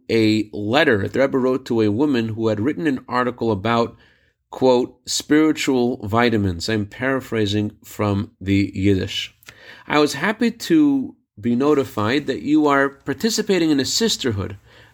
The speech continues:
and I hope that you're doing what you can to make the situation better spiritually. My hope is strengthened because I read your article about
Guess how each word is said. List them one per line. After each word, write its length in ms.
and 100
I 120
hope 280
that 120
you're 160
doing 340
what 160
you 100
can 420
to 100
make 260
the 80
situation 920
better 480
spiritually. 840
My 200
hope 340
is 120
strengthened 680
because 480
I 160
read 320
your 180
article 540
about 500